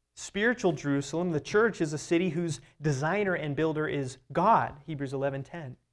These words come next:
And David goes on in verse three to describe Jerusalem as a city bound firmly together.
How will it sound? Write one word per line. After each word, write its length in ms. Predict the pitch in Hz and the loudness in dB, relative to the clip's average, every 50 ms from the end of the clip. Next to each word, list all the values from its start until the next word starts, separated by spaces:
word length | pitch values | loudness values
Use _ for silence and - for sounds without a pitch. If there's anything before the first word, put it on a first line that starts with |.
| _ _ _ _ _ _ _ _ _ _ _ _ _ _ _ _ _ _ _ _ _ _ _ - 151 | _ _ _ _ _ _ _ _ _ _ _ _ _ _ _ _ _ _ _ _ _ _ _ -10 -6
And 80 | 147 | 2
David 220 | 135 170 165 160 143 | 4 4 4 6 6
goes 180 | 160 151 143 | 4 4 4
on 200 | 160 160 175 165 | 4 4 4 4
in 80 | 147 135 | 4 2
verse 180 | 143 135 - | 2 2 0
three 220 | - - 147 147 156 | -2 -2 -2 -2 0
to 120 | 139 139 | -2 -4
describe 480 | 123 123 120 - - - 156 147 143 127 | -4 -6 -8 -10 -6 -4 -2 -2 -2 -2
Jerusalem 520 | 127 127 135 151 143 - - 147 139 139 | -2 -4 -4 -4 -4 -4 -6 -4 -4 -4
as 100 | 127 123 | -4 -4
a 140 | 139 135 127 | -4 -6 -6
city 360 | - - - 160 156 160 156 | -8 -6 -4 -4 -2 -2 -4
bound 440 | 147 - 156 143 143 143 139 143 127 - _ _ _ _ _ _ _ _ - | -6 -6 -4 -4 -2 -2 -4 -6 -8 -10 _ _ _ _ _ _ _ _ 0
firmly 500 | 196 196 202 220 226 226 226 226 220 208 | 2 2 4 4 0 0 -2 -2 -4 -6
together. 520 | 214 - 180 156 160 160 151 127 120 - | -4 -4 -4 0 0 0 0 -2 -4 -10